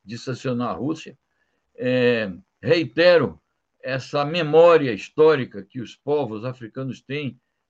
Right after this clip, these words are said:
da época soviética, em que havia uma grande ajuda econômica, política, militar, é,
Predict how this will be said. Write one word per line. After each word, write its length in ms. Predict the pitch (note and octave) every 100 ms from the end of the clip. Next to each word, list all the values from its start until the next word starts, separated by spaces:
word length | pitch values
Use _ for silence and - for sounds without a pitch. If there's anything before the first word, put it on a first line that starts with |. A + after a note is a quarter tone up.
| _
da 180 | F#2 A#2+
época 360 | D3 B2+ -
soviética, 640 | - D3 G#2+ B2 D3 A#2+ C3
em 100 | G#2
que 180 | - C3
havia 480 | F#2+ G#2+ C#3+ A#2+ - _ _ _
uma 260 | B2 B2+
grande 420 | F2 G#2 E3+ F3 D3+
ajuda 600 | G2+ G#2+ D#3+ B2 F2 - _ _ -
econômica, 720 | A2+ C#3+ B2 C#3+ D3+ A#2+ A#2
política, 640 | - B2 A2+ D3+ C#3 A#2
militar, 680 | A#2 B2+ G#2 - C3 D3 C3 _ _ _ _ _
é, 560 | A#2 A#2+ A#2 A2 G2